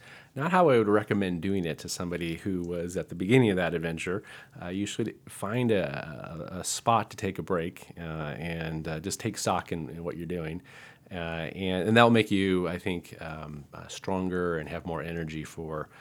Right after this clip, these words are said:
uh, the, the, the challenges of, um, you know, going through residency and then transitioning into, uh, into your first real job a-, at, at age thirty <laughs> or so.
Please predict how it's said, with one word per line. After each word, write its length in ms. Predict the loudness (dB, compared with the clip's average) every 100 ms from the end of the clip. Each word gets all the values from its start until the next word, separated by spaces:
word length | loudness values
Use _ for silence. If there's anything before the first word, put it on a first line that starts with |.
| -20 -20 -18
uh, 220 | -14 -12
the, 280 | -10 -10 -10 -12
the, 120 | -12
the 180 | -10 -10
challenges 720 | -8 -6 -4 -6 -6 -10 -10 -12
of, 420 | -12 -12 -14 -14
um, 300 | -14 -14 -18 -20 _ -20 -20 -16
you 80 | -10
know, 40 |
going 220 | -4 -2
through 140 | -2 0
residency 720 | 0 0 0 -2 -2 -2 -4
and 100 | -6
then 100 | -8
transitioning 560 | -8 -8 -8 -8 -8
into, 500 | -10 -12 -12 -12 -12
uh, 180 | -12 -14 -18 -18 -14
into 200 | -10 -8
your 160 | -6
first 320 | -2 0 0 -2
real 220 | -4 -4
job 560 | -2 -2 -2 -4 -8 -12
a-, 260 | -12 -12 -12
at, 180 | -12 -10
at 120 | -10
age 240 | -8 -10
thirty 380 | -2 -2 -2 -6 -12 -14
<laughs> 200 | -14 -12
or 100 | -10
so. 320 | -6 -8 -8